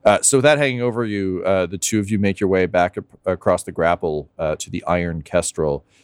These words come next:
Um, the ship itself is, uh, on a state of alert, uh, having tracked the signal, um, that was kind of the repeating signal that was being bounced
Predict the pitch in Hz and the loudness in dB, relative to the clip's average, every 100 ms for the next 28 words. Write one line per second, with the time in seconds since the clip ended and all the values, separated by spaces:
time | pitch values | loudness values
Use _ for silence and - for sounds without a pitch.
0 | _ _ - 113 - 131 127 156 143 123 | _ _ 2 2 2 -2 -2 -2 2 2
1 | 113 - 104 101 98 101 98 98 - - | 2 -4 -8 -4 -2 -2 -2 -2 -2 2
2 | 95 98 98 - 104 85 78 80 85 - | 2 2 -2 -2 -2 -2 -2 -2 -2 -8
3 | _ _ 82 80 71 107 104 101 - 110 | _ _ 0 0 0 0 0 -2 0 2
4 | 120 - - 98 - 87 98 92 87 85 | 2 0 -10 -6 -4 -4 -2 -2 -2 -6
5 | - - 82 78 76 73 76 90 87 85 | -8 -2 0 0 -2 -8 -6 -4 -4 -4
6 | - 95 85 78 95 90 - 104 98 - | -8 -4 -4 -2 -2 -2 -2 -2 -2 -2
7 | 90 92 85 82 98 92 78 90 90 - | -2 -2 -4 -4 -4 -4 2 2 2 -6